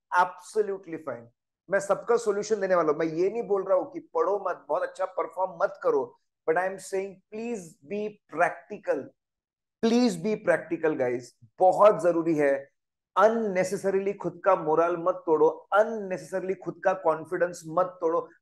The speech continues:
unnecessarily तुम्हारा जो इतना हार्डवर्क है, तुमने इतनी मेहनत की है, उसको डीवैल्यू मत करो, उसको अंडरमाइन मत करो,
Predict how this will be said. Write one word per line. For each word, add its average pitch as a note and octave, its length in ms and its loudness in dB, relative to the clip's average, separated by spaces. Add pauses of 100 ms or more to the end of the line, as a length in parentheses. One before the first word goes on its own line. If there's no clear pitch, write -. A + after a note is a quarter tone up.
(240)
unnecessarily F#3+ 800 -2
तुम्हारा E3+ 340 0
जो E3+ 140 2
इतना - 480 -2
हार्डवर्क E3+ 480 2
है, C#3+ 100 2
तुमने F3 520 -6
इतनी F#3 300 -4
मेहनत E3+ 640 -4
की F3+ 100 -4
है, C#3 320 0 (240)
उसको F#3 280 2
डीवैल्यू G3 720 0
मत F3+ 280 2
करो, E3+ 200 2
उसको - 460 0
अंडरमाइन G#3+ 880 0
मत E3+ 260 -6
करो, F3 340 0